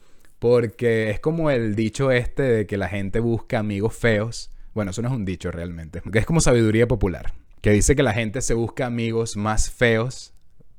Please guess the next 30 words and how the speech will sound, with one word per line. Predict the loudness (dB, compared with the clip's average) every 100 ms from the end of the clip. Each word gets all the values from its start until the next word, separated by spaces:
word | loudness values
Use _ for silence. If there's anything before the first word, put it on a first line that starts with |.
| -6 2
para | 4 4 4 4 2 2
sentirse | -2 -2 0 0 0 0
más | 0
bonito, | 2 2 0 -2 -2
lo | -2
cual | -2 0
a | 0
mí |
me | -2
parece | -2 -2 -2 -2 -2
súper | -2 -4 -2 -2 -4 -14 -20 -20 -20 -20 -6
equivocado. | -4 -2 -4 -4 0 2 2 0 -6 -20 _ _ _ -20 _ _ -20 -20 -20 -16 -4
Pero | 0 0
al | 0
mismo | -2 -4 -6 -4
tiempo, | -2 -2 -4 -6 -8 -12 -20 -16
yo | -8 -4 -4
soy | -4 -2 0
el | 0
más | -2 -4 -4
feo | -4 -2
de | -4
mis | -4
amigos, | -4 -4 -4 -4
por | -2 -2
lo | -2 0
cual | 0 0 -2 -4
no | -2 -2
estoy | 0 0
seguro. | 2 2 2 2 0